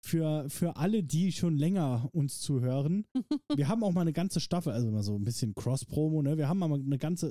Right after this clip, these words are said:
Speaker 1: äh, eine ganze Folge über Märchen gemacht.
Speaker 2: Ja.
Speaker 1: In unserer ersten, in unserer Gore-Staffel. Also wenn ihr mehr über uns, über Märchen schwadronieren hören wollt.
Speaker 2: Oh ja, die sind gut, die Märchen.
Speaker 1: Ja, die sind wirklich gut. Dann, äh, schaltet doch dort ein. Ähm,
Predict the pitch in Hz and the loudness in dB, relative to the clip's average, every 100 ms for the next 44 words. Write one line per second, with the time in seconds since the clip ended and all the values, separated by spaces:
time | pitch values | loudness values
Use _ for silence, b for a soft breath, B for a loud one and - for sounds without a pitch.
0 | 107 139 135 127 151 170 156 - 160 156 | -2 0 0 0 -2 -2 -4 0 2 2
1 | 131 117 120 131 139 - 101 95 131 - | 0 0 0 0 -2 -4 -4 -2 -4 -6
2 | - 180 170 _ - 143 147 135 131 147 | -12 -12 -12 _ -6 -2 0 -2 -2 -2
3 | 139 - 120 117 - 107 104 117 131 - | -2 -4 -4 -4 -4 -4 -2 -4 -4 -6
4 | 90 - 123 - _ _ _ _ _ - | -8 -2 -2 -2 _ _ _ _ _ -4
5 | 139 143 135 190 175 139 156 165 147 143 | 0 0 0 0 0 2 2 2 0 0
6 | 139 - 220 196 160 151 139 139 175 139 | -2 0 0 0 0 2 2 2 0 0
7 | 127 120 - - - 135 143 147 143 185 | 0 -2 -8 -8 -4 -4 -2 0 2 2
8 | 151 110 107 107 107 127 175 _ 240 269 | 0 -2 -2 -2 0 -2 -2 _ -2 0
9 | 254 226 185 196 208 196 233 180 165 165 | 0 0 0 0 0 0 0 0 0 -2
10 | 165 - - 147 135 143 151 156 160 156 | -8 -12 -4 -2 0 -2 -2 0 2 0
11 | 175 113 - 120 147 143 147 151 143 143 | -2 -6 -4 -2 0 0 0 0 -2 -2
12 | 143 - 170 180 147 135 147 156 80 104 | -2 -2 -2 -2 -2 -2 -2 -2 -4 -2
13 | 127 180 - 135 143 143 | 0 -2 -2 0 0 0